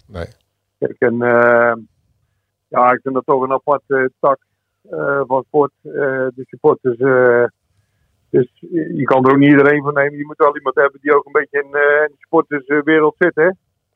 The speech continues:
Speaker 2: Vind
Speaker 1: Ja.
Speaker 2: ik. Die ook een beetje weet wat speelt en, eh, die naar alle geledingen toe kan lopen en, eh, en daar ook serieus wordt genomen. Dus ja, dit is wel, eh, ik vind het ook wel belangrijk, eh, belangrijk iets bij een club.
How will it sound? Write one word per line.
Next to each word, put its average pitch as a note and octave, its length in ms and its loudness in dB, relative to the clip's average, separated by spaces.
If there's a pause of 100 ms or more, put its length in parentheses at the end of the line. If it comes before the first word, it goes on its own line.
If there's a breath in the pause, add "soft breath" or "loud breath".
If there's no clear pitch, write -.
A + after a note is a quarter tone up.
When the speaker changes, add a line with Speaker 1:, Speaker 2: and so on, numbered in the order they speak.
(300)
Speaker 2:
Vind D#3 140 0
Speaker 1:
Ja. D3+ 60 2
Speaker 2:
ik. C#3 160 -2
Die D3+ 200 0
ook D3 140 -4
een D#3 60 -4
beetje C#3+ 240 0
weet D3 220 2
wat D#3 180 0
speelt F3 420 0
en, D#3+ 240 -2
eh, D3+ 380 0 (380)
die C3+ 240 -2
naar C#3 160 0
alle D3+ 600 0
geledingen D3 560 -6
toe F3 100 -10
kan F3 220 0
lopen F3 560 0
en, D#3+ 220 -2
eh, D#3 440 -2
en C#3+ 60 0
daar D3+ 160 2
ook D3 120 0
serieus D#3+ 380 -2
wordt E3+ 200 -2
genomen. F3 440 -2 (840)
Dus A#2 100 -14
ja, C3 300 2
dit C3+ 180 -12
is C3+ 160 -10
wel, D3+ 320 0
eh, C3+ 400 2 (480)
ik D3+ 100 -14
vind - 40 -14
het E3 100 -6
ook E3 120 -2
wel D3+ 100 2 (120)
belangrijk, E3 500 0
eh, E3 100 -6 (600)
belangrijk D#3 500 -2
iets F3+ 220 -6 (140)
bij D3 320 -2
een C3 80 -8
club. D#3 260 0